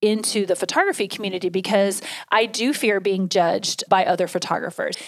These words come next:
So I'm, my inner critic can be censoring to some extent, censoring me from expressing myself.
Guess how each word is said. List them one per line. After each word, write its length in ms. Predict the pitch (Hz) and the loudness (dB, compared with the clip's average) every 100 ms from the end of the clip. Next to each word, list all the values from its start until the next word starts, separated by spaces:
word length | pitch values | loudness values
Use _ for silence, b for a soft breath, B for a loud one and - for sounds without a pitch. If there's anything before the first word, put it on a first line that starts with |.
| 233 | -2
So 140 | - | 2
I'm, 160 | 233 214 | 2 2
my 140 | 226 | 0
inner 220 | 226 247 | 2 0
critic 320 | 247 277 262 - | 0 0 0 -2
can 220 | - 214 | -4 -4
be 120 | 208 | -4
censoring 840 | 196 - 415 - 220 190 170 196 B B - | -2 -2 -2 -2 0 0 -4 -6 B B -2
to 120 | 220 | -2
some 540 | - 202 196 196 202 | 2 2 2 0 -4
extent, 680 | - - - - 202 - - - | -6 -6 -6 0 -2 -2 -10 -6
censoring 500 | - 226 233 226 202 | -4 -2 0 0 0
me 120 | 196 | -2
from 280 | 185 202 185 | -4 -4 -4
expressing 480 | 165 - 214 202 - | -2 -2 0 -2 -4
myself. 460 | - - - - | -6 -2 -2 -4